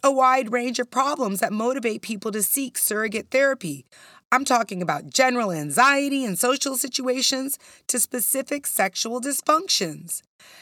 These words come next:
There could be issues like negative body image, physical disfigurement,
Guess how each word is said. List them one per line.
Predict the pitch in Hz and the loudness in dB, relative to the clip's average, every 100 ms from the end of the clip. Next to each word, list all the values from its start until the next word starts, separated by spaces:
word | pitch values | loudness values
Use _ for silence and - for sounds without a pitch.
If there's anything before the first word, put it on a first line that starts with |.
| - - | -20 -4
There | 220 | -2
could | 220 208 | -2 -4
be | 202 196 | -4 -2
issues | 214 - 202 | -2 -2 -2
like | 170 151 | -2 -2
negative | 156 175 175 156 139 | -2 -2 0 -2 -2
body | - 240 254 262 233 | 4 6 6 2 0
image, | 262 254 262 254 247 - - - - _ | 0 2 2 2 2 -2 -8 -18 -20 _
physical | 214 190 190 175 | 0 0 -2 -4
disfigurement, | 160 156 - 269 269 269 254 262 269 262 | -2 -4 -2 -2 0 0 0 0 2 0